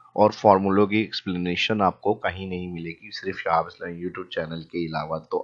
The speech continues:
आपको भी रिस्पॉन्स यही करना है, इसी तरह से आपको जिस तरह सीखने को मिलता है और एक्सप्लेन किया जाता है, चीज़ें शेयर की जाती हैं, तो आप लाइक ज़रूर किया करें ज़्यादा से ज़्यादा और वीडियो को शेयर भी कर दिया करें।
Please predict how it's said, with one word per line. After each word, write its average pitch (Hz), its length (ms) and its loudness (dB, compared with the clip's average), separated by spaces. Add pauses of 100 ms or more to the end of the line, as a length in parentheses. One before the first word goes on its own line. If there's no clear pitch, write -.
आपको 92 560 0
भी 104 240 -4 (560)
रिस्पॉन्स 98 680 4
यही 92 280 -4
करना 98 280 0
है, 98 60 2
इसी 101 220 -8
तरह 90 240 0
से 92 160 -8
आपको 90 320 -6
जिस 87 120 -14
तरह 90 200 -10
सीखने 90 380 -6
को 90 120 -2
मिलता 87 400 -6
है 87 80 -6
और 85 120 -8
एक्सप्लेन 87 460 -10
किया 87 180 -6
जाता 85 220 -4
है, 85 60 -6
चीज़ें 87 280 -8
शेयर 85 240 -4
की 87 180 -10
जाती 90 300 -14
हैं, 90 80 -12
तो - 140 -4
आप 85 260 0
लाइक 80 380 -6
ज़रूर 85 400 -2 (100)
किया 87 180 0
करें 87 260 -4
ज़्यादा 85 240 -8
से 90 160 -20
ज़्यादा 85 280 -6
और 87 240 4
वीडियो 82 280 -6
को 98 200 -6
शेयर 80 320 -4
भी 82 160 -8
कर 80 160 -6
दिया 78 260 -8
करें। 76 220 -14